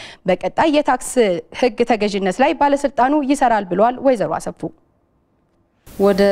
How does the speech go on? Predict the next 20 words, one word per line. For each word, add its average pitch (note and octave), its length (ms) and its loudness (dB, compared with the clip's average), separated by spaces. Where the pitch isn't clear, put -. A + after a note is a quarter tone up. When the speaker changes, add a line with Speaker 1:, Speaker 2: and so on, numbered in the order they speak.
Speaker 2:
አንድ G3 280 -2
ሺ - 180 -4
ሁለት G3+ 280 -2
መቶ G3+ 200 0
አርባ F#3+ 180 2
አምስት G3+ 280 0
የሚያክሉ፣ F#3+ 480 0
እ፣ F3+ 140 -6
ትላልቅ G3+ 500 0
የሆኑ F#3+ 340 2
በዘርፍ፣ F#3 420 0
እ፣ F3 100 -4
ተቋማት፣ F#3+ 560 0
እ፣ F#3 120 0
አጥንተናል። G3+ 640 0
ከነኚሁ G#3+ 480 4
ውስጥ B3+ 260 -2
ያው F#3 200 2
ሰባት G#3 400 0
መቶ G3 200 -2